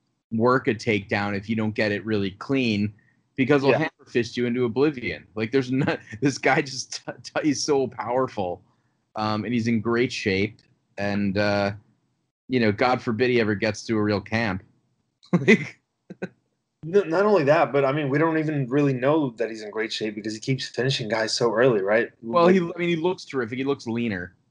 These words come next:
Speaker 1: Um,
Speaker 2: Yeah. Yeah, yeah, yeah, I do believe that, and for that reason, he may be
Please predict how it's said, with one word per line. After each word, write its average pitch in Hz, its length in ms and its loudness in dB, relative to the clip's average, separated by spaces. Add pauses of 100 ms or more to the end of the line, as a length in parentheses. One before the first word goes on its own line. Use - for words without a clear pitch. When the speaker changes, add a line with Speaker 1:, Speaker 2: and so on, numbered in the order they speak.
(100)
Speaker 1:
Um, 92 100 -8 (240)
Speaker 2:
Yeah. 95 60 -6 (300)
Yeah, 214 420 4
yeah, 156 160 2
yeah, 147 200 4
I 139 80 6
do 170 120 4
believe 147 220 -2
that, 120 180 0
and 120 180 -10
for 131 60 -8
that 135 160 0
reason, 139 220 -2
he 127 60 -2
may 131 180 0
be 127 140 -2